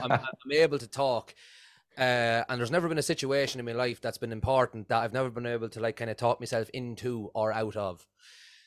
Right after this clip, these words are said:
Speaker 1: And that's a very, very handy skill. And
Speaker 2: Yeah.
Speaker 1: I literally put all my success down, down to that. Of course, I have all this experience and stuff like that.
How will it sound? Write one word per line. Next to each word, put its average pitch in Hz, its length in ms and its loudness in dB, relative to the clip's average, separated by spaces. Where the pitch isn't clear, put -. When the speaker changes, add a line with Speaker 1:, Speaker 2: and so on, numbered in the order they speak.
Speaker 1:
And 139 80 8
that's 151 120 6
a 147 40 2
very, 151 260 10
very 123 720 4
handy 113 640 0
skill. 104 440 -2
And 127 180 2
Speaker 2:
Yeah. 123 140 4
Speaker 1:
I 123 100 -6
literally 135 640 2
put 123 520 0
all 135 280 4
my 127 160 -4
success - 680 -2
down, 117 600 0
down 120 340 0
to 117 260 -8
that. 95 240 -4
Of - 80 -20
course, 175 220 4
I 170 60 0
have 160 200 4
all 151 160 6
this 139 180 -2
experience 135 600 -2
and 110 100 -12
stuff 117 300 -6
like 107 160 -6
that. 104 220 -6